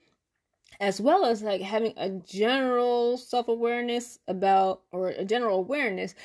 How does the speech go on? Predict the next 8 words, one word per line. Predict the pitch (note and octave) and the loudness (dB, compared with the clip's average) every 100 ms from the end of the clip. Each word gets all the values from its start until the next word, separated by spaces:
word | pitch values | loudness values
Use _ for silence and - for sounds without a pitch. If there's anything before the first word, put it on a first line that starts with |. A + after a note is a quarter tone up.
| - | -14
about | - G3 E3 | 0 2 2
covid, | - D4+ A3 F3 | 0 -2 0 -4
like, | - F3+ F3 _ _ _ _ _ | -4 -4 -6 _ _ _ _ _
um, | - D3+ - - _ - - | -16 -14 -16 -20 _ -14 -12
precautions | G3+ - A#3 - A#3 A3 | 0 4 4 4 -2 -2
you | A3 | -2
can | A3 G#3+ | -4 -2
take, | - A3 G#3+ G#3 G3+ G#3 - | 2 4 6 6 4 0 -10